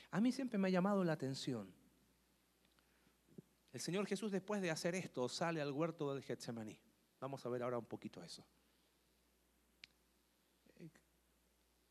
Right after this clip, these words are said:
Y en el Getsemaní él clamó, "Padre, si es posible, pasa de mí esta copa, pero no se haga mi voluntad, sino la tuya".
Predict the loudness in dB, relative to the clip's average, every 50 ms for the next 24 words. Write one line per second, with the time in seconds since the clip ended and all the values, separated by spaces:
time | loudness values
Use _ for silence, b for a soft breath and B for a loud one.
0 | _ _ _ -8 -4 -2 0 0 0 0 -2 -4 -4 -4 -4 -2 -2 -2 -2 -2
1 | 0 0 2 2 2 0 -2 -6 -14 -20 -20 _ _ _ -8 -4 -2 -2 -2 -2
2 | -2 -4 -4 -4 -6 -10 -16 -20 -20 _ _ _ _ _ _ _ _ _ b b
3 | b b b b b -2 2 2 4 2 2 0 0 -2 -2 -4 -6 -2 0 2
4 | 2 2 2 0 0 -2 -4 -4 -4 -6 -4 -4 -4 -6 -4 -6 -6 -6 -4 -6
5 | -6 -6 -6 -6 -4 -4 -4 -4 -4 -2 -2 -2 0 0 -2 -2 -2 -2 0 0
6 | -2 -2 -4 -4 -4 -4 -4 -4 -6 -6 -4 -4 -2 -2 -4 -4 -6 -8 -8 -8
7 | -10 -12